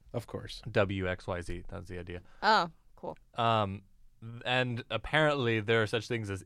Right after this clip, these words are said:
Speaker 2: illegal coils that are unstable. And there's this guy who hates coils because coils are the worst.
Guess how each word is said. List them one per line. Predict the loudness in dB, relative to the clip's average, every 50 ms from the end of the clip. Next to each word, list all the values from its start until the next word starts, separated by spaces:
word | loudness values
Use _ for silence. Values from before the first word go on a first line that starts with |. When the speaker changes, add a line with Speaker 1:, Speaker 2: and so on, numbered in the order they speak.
| _ -4
Speaker 2:
illegal | 0 2 2 2 2 2 0 0 0 0 -2 -2 -2 -4
coils | -4 -2 0 0 2 2 0 -2 -2 -4 -6 -4
that | -2 0 2
are | 2 2 2
unstable. | 2 2 2 2 0 -2 -4 -6 -4 0 2 2 2 2 2 0 0 -2 -2 -4 -6 -10 -14 -20 -20 -18 -8
And | -6 -4 -4 -2 -2
there's | -2 -2 0 -2
this | -4 -6 -2
guy | 2 4 6 6 4
who | 4 0 -2
hates | -2 -2 -2 -2 -2 -2 -4 -8 -10
coils | -6 0 2 2 2 4 2 2 2 0 -2 -6 -8 -12 -16 -20 -20 -20 -10
because | -8 -4 0 0 0 0 0
coils | 2 4 6 8 8 6 6 6
are | 6 4 6
the | 6 4 4
worst. | 2 2 4 4 4 4 4 0 -4 -12 -16